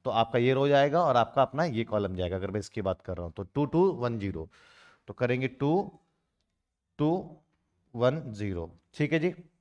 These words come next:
अब सॉल्व करेंगे इसको तो क्या आ जाएगा, ज़ीरो और माइनस टू, तो आपका माइनस का टू रहेगा। बात करते हैं हम कोफैक्टर की, तो कोफैक्टर को वर्टिकली लिखो तो आपके लिए कुछ ट्रांसपोज जैसा कुछ आपको कन्फ्यूजन नहीं रहेगी। क्लियर है?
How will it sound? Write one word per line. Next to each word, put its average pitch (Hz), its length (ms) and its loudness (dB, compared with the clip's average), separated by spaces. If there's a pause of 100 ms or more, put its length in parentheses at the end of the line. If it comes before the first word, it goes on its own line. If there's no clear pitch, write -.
(260)
अब 113 120 -4
सॉल्व 143 320 4
करेंगे 151 320 2
इसको 151 240 -2
तो 151 120 -2
क्या 156 120 4
आ - 20 2
जाएगा, 120 180 4
ज़ीरो 139 340 2
और 139 240 0
माइनस 127 420 0
टू, 110 140 -2
तो - 140 -4
आपका 117 220 -4
माइनस 110 300 -2 (100)
का 123 80 -4
टू 95 220 -6
रहेगा। 80 360 -6 (520)
बात 160 240 10
करते 170 260 4
हैं 170 60 6
हम 175 120 0
कोफैक्टर 127 500 2
की, 90 200 -12 (840)
तो 143 80 -4
कोफैक्टर 185 480 4
को 180 140 6
वर्टिकली 190 500 8
लिखो 190 280 4
तो 190 120 4
आपके 175 340 8
लिए 175 160 6
कुछ 180 160 0
ट्रांसपोज 156 500 4
जैसा 156 220 4
कुछ - 240 -2
आपको 147 240 2
कन्फ्यूजन 143 460 0
नहीं 127 180 2
रहेगी। 82 340 -4 (420)
क्लियर 156 200 6
है? 190 60 4